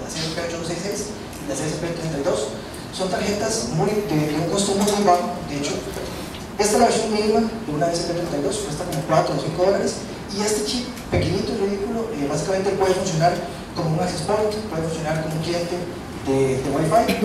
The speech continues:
Eh, y de hecho, en el curso de seguridad informática nosotros lo usamos más bien para hacer, eh, ataques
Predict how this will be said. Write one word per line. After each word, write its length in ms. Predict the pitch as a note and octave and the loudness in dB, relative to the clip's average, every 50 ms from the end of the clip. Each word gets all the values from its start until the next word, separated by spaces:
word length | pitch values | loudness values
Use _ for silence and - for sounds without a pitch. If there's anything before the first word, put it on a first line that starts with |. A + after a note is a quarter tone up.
| - - - - F3+ D3+ - D#3+ | 0 2 2 4 4 4 2 2
Eh, 240 | D#3 D#3 D#3 D#3 F3+ | 0 0 0 2 2
y 80 | F3+ | 2
de 20 | F3 F3 | 2 4
hecho, 100 | F3 G#3 G3 | 2 2 2
en 20 | |
el 60 | G3+ G3 | 2 2
curso 180 | G3 G3 G#3+ | 0 0 2
de 140 | A3 G3 F3 | 0 0 2
seguridad 240 | D#3+ D#3 E3 E3+ G3+ | 2 4 4 4 4
informática 500 | G3+ F#3 - - F#3+ F3+ F3+ F3+ F3+ F3+ | 2 2 2 4 4 4 4 2 -2 -2
nosotros 220 | - - - F#3 | -4 -4 -4 -4
lo 60 | F3+ D#3 | -2 -2
usamos 180 | D#3+ D#3+ F3 E3+ E3+ | 0 0 0 0 -2
más 60 | E3+ | -2
bien 80 | F3 E3 | 0 0
para 160 | F3+ E3+ - | 0 0 0
hacer, 160 | - D#3+ D#3+ | 0 0 0
eh, 320 | D#3+ D3 C#3 C3+ C3 C3 - | -2 -2 -4 -4 -4 -4 -2
ataques 480 | - D#3 D#3 D#3+ - - - - - | -2 -2 -2 -2 -4 -6 -6 -6 -8